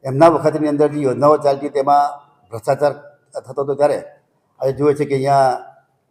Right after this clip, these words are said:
જે કામગીરી છે, એ ગ્રામ પંચાયત અને ગ્રામ સભા થકી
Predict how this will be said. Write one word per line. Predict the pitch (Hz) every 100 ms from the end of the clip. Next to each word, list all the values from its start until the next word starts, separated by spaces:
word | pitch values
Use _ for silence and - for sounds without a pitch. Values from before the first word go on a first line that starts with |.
| 95
જે | 139
કામગીરી | 143 120 120 127 143 135
છે, | 147
એ | 139 143 139 - _ _
ગ્રામ | 110 113 143
પંચાયત | 139 135 151 156 147
અને | 131 135 127 - _
ગ્રામ | 117 139
સભા | 151 123 143
થકી | 127 110 104 -